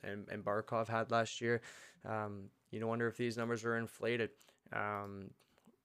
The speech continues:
you know, again, some of these teams that maybe sh-,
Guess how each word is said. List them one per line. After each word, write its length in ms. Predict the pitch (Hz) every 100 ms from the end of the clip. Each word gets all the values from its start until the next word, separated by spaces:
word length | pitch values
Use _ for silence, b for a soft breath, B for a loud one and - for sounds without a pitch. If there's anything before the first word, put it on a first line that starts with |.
| _
you 120 | - 107
know, 140 | 107
again, 360 | 110 117 117 110
some 240 | - 117
of 80 | 110
these 220 | 107 104
teams 400 | - 113 110 107
that 200 | 107 -
maybe 680 | 104 101 104 101 104 101 101 _ _ _ _ -
sh-, 540 | - - - - -